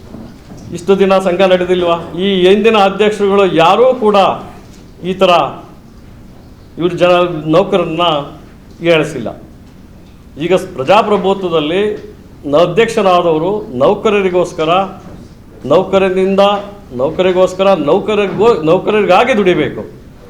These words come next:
ಇವರು ಅದನ್ನು ಬಿಟ್ಟು ಇವರು ವಿರುದ್ಧ ಮಾತಾಡೋರನ್ನ ಕೈ ಬಿಟ್ಟದು,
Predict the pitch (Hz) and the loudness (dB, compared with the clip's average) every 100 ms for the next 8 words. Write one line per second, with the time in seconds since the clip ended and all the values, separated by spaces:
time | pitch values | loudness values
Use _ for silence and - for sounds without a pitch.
0 | - 165 160 196 233 208 202 202 180 180 | -4 0 2 2 2 2 0 0 -2 -4
1 | 180 - - - 147 170 165 160 190 208 | -8 -18 -20 -10 -2 0 0 0 0 0
2 | 202 214 190 190 185 180 180 170 175 180 | 2 2 2 2 2 2 2 0 0 0
3 | 180 180 180 185 190 190 | 0 -4 -2 -2 -4 -6